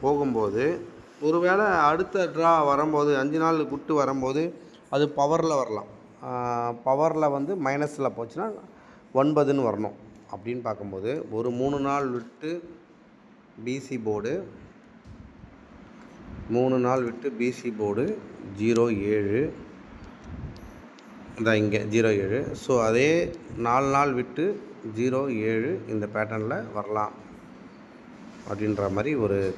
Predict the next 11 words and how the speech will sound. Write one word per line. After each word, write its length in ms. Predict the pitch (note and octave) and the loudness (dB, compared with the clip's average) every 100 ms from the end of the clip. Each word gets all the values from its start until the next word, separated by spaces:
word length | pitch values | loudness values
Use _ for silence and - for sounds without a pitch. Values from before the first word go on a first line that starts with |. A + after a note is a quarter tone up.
| - | 0
கணிப்பை 280 | A2 G#2+ | -2 0
வந்து 180 | G2+ G#2 | -2 0
நான் 120 | C3 | -2
எடுத்து 300 | G#2 G2 - | -2 -4 -2
இங்கே 140 | G#2 F#2+ - | -2 -2 -6
கொடுக்குறேன். 280 | G2 G2 - - - - - - - - - - - | -6 -4 -4 -8 -18 -18 -18 -16 -16 -16 -20 -16 -6
ஓகேங்களா? 400 | G#2+ G#2 G#2 G#2+ - - - - | -2 2 2 0 -4 -14 -16 -6
இந்த, 220 | A2+ A2+ | 0 2
இந்த 200 | A2+ A#2 | 2 2
பேட்டர்னில் 640 | A2+ A2+ A#2 A#2+ A2+ E3+ - | 4 4 4 2 2 0 0
ஒரு 220 | A2+ G#2+ | 0 0